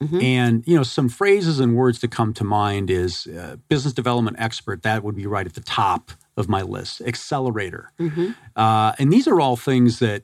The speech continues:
Speaker 2: that never go out of style for any business. It's, it seems to me that because of all the different businesses and the folks you meet, it must be very fascinating to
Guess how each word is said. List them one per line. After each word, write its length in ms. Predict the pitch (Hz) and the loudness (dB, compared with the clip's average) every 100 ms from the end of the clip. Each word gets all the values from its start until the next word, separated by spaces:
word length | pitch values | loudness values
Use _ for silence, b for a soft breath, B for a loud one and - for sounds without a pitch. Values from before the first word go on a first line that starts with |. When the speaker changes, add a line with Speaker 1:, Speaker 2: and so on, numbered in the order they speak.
| - | -2
Speaker 2:
that 120 | 127 | 2
never 260 | 143 233 147 | 4 2 2
go 200 | 135 120 | 2 2
out 120 | 117 | 0
of 80 | 98 | -2
style 380 | - 127 120 110 | -4 0 0 0
for 180 | 107 - | -4 0
any 200 | 131 120 | 2 2
business. 600 | 101 85 - - - - _ _ _ b b b b - | -2 -8 -14 -14 -14 -18 _ _ _ b b b b -2
It's, 260 | 151 - - | -2 -2 -4
it 100 | 175 | -4
seems 400 | - 269 294 - | -2 -2 -2 -4
to 120 | - | -4
me 560 | 143 151 143 120 107 - _ _ _ - | 0 0 2 0 -2 -8 _ _ _ -2
that 320 | 127 120 110 _ _ - | 0 0 -2 _ _ -12
because 360 | - 226 254 | -2 0 0
of 80 | 233 | 0
all 180 | 120 139 | 0 0
the 80 | 117 | 2
different 440 | 123 120 113 87 | 0 0 -4 0
businesses 480 | 127 120 120 120 110 | 0 0 0 -2 -4
and 80 | 101 | -8
the 40 | |
folks 380 | - 120 110 - | -4 -4 -4 -6
you 80 | 104 | -4
meet, 140 | 104 | -4
it 60 | 185 | -4
must 200 | 240 - | -6 -2
be 120 | 139 | 0
very 200 | 120 120 | 2 2
fascinating 760 | - 101 104 - 104 101 101 | 0 -2 -2 -4 -6 -4 -8
to 440 | 87 120 110 107 | -6 0 2 0